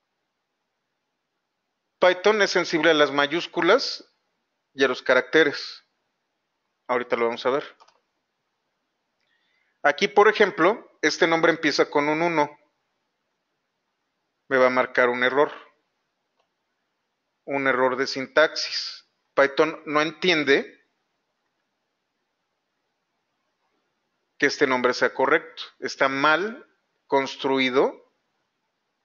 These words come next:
Esto se conoce como expresión. Está mal construida la expresión.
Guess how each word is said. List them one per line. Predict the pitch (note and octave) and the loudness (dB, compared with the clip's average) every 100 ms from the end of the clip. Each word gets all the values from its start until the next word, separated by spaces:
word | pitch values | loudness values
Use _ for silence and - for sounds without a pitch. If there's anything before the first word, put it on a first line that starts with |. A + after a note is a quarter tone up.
| _ _ _ _ _ _ - | _ _ _ _ _ _ -4
Esto | D#3+ - F3+ | -2 -2 -6
se | - | -4
conoce | C#3+ C3 C3 | -2 -2 -4
como | C3 B2 | -6 -6
expresión. | - C#3+ C3+ E3 F3 - | -4 -6 -2 -4 -4 -10
Está | - - | -8 -4
mal | C3+ C#3 C#3+ | 0 0 0
construida | D3+ C#3 - B2+ B2 | -2 -4 -2 2 2
la | A#2+ | 2
expresión. | - B2 A#2+ C3+ | -2 -10 -4 -4